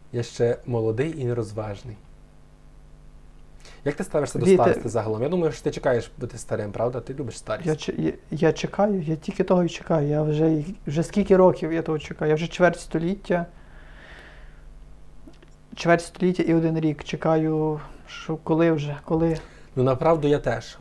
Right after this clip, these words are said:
Speaker 1: От в мене таке, знаєш, там, е, з'явилося кілька сивих волосків в бороді, там, в волосі, так, там, е, мама така: «Ой, там сива, д-, дружина така, сиве волосся». А я такий: «Єс,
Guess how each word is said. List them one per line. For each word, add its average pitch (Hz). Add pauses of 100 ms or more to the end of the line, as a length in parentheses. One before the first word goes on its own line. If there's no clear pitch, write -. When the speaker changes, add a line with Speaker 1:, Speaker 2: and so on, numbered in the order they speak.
Speaker 1:
От -
в 120
мене 135 (460)
таке, 123
знаєш, 120
там, 113
е, 117
з'явилося 120
кілька 117
сивих 117
волосків 117
в 110
бороді, 110
там, 120
в 110
волосі, 127
так, 120 (340)
там, 110
е, 110
мама 123
така: 120
«Ой, 151
там 127
сива, 127 (140)
д-, 127
дружина 120
така, 120
сиве 123
волосся». 120 (580)
А -
я 135
такий: - (120)
«Єс, -